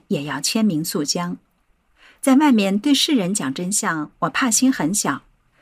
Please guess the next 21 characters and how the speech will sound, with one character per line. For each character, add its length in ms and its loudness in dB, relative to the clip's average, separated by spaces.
可 120 4
是 160 2
在 140 4
家 220 2
里 240 2
对 120 0
丈 260 2
夫， 420 -4
我 80 0
就 180 2
不 100 -4
敢 200 -2
提 320 -6
叫 180 -2
他 240 -6
签 220 2
名 160 2
肃 180 -2
江 240 -2
之 140 -6
事。 320 -2